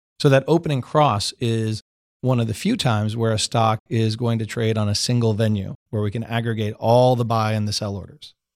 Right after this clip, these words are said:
The other times that happens is at the opening and the closing every day. So the opening cross and the closing cross every day is executed on a company's listed venue.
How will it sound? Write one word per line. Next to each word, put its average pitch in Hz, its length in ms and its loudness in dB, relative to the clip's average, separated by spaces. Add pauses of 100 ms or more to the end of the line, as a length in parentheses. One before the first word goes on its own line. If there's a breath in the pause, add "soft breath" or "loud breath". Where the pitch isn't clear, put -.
(120)
The 131 140 0
other 170 220 4
times 131 300 2
that 117 160 0
happens 113 480 0
is 113 180 0
at 113 140 -4
the 113 180 -6
opening 131 460 0
and 104 80 -2
the 101 60 -4
closing 110 640 -2
every 101 220 -4
day. 90 240 -12 (540)
So 123 140 0
the 110 200 -2
opening 143 320 2
cross 127 360 4
and 113 80 -2
the 107 60 -2
closing 147 300 0
cross 107 240 -2
every 104 200 -4
day 104 200 -2
is 101 140 -4
executed 110 640 -4
on 104 200 -2
a 104 80 -2
company's 101 440 -6
listed 104 340 -4
venue. 101 360 -6